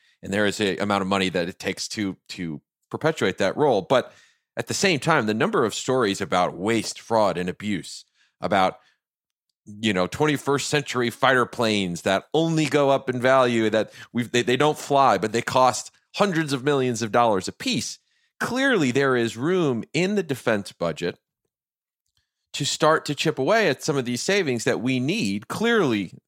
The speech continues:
that the country needs. And again, on the left and on the right, there are some very, very strange bedfellows who have come together saying, "This is insane. We have to look a little more,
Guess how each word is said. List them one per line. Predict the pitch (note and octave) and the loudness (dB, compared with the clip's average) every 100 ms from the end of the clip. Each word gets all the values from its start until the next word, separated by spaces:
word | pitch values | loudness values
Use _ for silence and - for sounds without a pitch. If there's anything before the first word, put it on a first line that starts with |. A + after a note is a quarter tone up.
| - | -8
that | G#2 | -6
the | - | -6
country | - F2+ - G#2+ | -6 -6 -6 -6
needs. | C#3+ F#2+ E2+ | -4 -4 -2
And | G#2+ G#2 - _ _ _ _ _ _ _ - | -2 -2 -4 _ _ _ _ _ _ _ -6
again, | B2 E3 B2+ | 0 2 2
on | A#2 A2 | 0 0
the | G2 | 2
left | G#2+ F#3+ - | 2 2 0
and | C#3 D#3 | -2 0
on | D3 | 0
the | C#3 | 0
right, | D3 D3+ G2 | 0 0 0
there | A#2+ A2+ | 0 2
are | |
some | A2+ G2+ E2+ | 0 -6 -8
very, | - F#3 G#3+ C#3+ G2 E2+ | -10 -4 -2 0 -2 -4
very | D2+ - B2 C#3 D3 A#2 F#2+ | -10 -12 -2 0 2 0 -2
strange | - - G#2+ F#2+ D#2+ | -6 -4 -2 -2 -4
bedfellows | - F2+ - F2 C#2+ B1+ A1+ - - _ _ _ _ _ - | -2 -2 -2 -4 -2 -6 -8 -16 -20 _ _ _ _ _ -8
who | - B2+ | -2 -2
have | G#2+ G2+ F#2+ F2+ E2 D#2+ - _ _ | 0 2 2 2 0 -6 -16 _ _
come | - B2 | -4 -4
together | A#2+ G#2+ G#2 F#2 F2 | -4 -2 0 2 0
saying, | - F#2+ F2 D#2+ D2+ _ _ _ _ _ _ - | -4 -2 -2 -4 -8 _ _ _ _ _ _ -6
"This | C3+ | -4
is | A2+ F#2 | -4 -4
insane. | F2+ - F#3+ G2 - _ _ _ _ _ | -4 0 0 0 -6 _ _ _ _ _
We | A#2+ B2 | -6 -4
have | - D#3 - | 0 -2 -2
to | - G2+ - _ | -6 -6 -8 _
look | A#2 C3+ - - | -2 -2 -4 -8
a | |
little | G#2 D#3+ G#3+ F3 | -6 -2 0 2
more, | C#3 B2+ G#2+ G#2 | 2 2 2 0